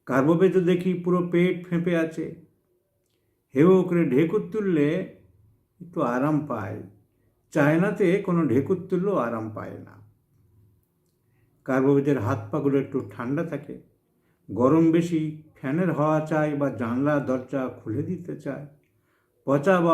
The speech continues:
বাসি খাবার টাবার খেলে হতে পারে। এইসব সিমটম আমরা বিভিন্ন ওষুধে দেখি। তাহলে এবিস ক্যানাডেন্সিসের মেন সিমটম কি? এবিস ক্যানাডেন্সিসের মেন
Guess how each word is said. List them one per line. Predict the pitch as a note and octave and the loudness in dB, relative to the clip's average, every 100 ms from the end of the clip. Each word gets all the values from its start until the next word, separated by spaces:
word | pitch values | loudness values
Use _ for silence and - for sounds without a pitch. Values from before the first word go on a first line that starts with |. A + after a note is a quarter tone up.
| C3 | 4
বাসি | C#3 - A3+ G3 | 0 0 -2 0
খাবার | G3 F3 - | 0 0 -2
টাবার | E3 E3 - | -2 -4 -4
খেলে | D#3 D#3 | -2 0
হতে | D3 D#3 - | 0 -2 -6
পারে। | F3+ A3+ | -6 -4
এইসব | E3+ D#3+ D#3+ | -2 -2 -2
সিমটম | E3 G3 A3+ E3+ | -2 0 0 0
আমরা | C3+ F3+ E3 | 2 2 2
বিভিন্ন | C#3 D3+ C#3 | 2 2 0
ওষুধে | A2 E3+ - D3+ G#3 | -2 -4 -6 -4 -4
দেখি। | - - _ _ _ _ _ _ _ _ _ _ - | -4 -8 _ _ _ _ _ _ _ _ _ _ 2
তাহলে | F#3+ A#3+ G3+ D#3+ G#3+ F#3+ F#3 | 4 6 4 4 2 4 4
এবিস | G#3 C4 - - | 4 -2 -4 -4
ক্যানাডেন্সিসের | A#3 A3 A3 F#3 G#3+ G3+ G3 | -2 0 -2 -2 0 2 2
মেন | F3+ F#3+ F3 | 0 0 -2
সিমটম | G#3 F#3 G3 F3 F3 | -2 0 0 -2 -4
কি? | F3 F3 - _ _ _ _ _ _ _ _ _ _ - | -8 -8 -16 _ _ _ _ _ _ _ _ _ _ -6
এবিস | B2 B2+ G#3 - | 0 2 0 -2
ক্যানাডেন্সিসের | G#3+ G#3+ G#3 G3 F3+ G3+ D#3+ C3 | -2 0 0 0 2 2 4 2
মেন | D#3+ | 2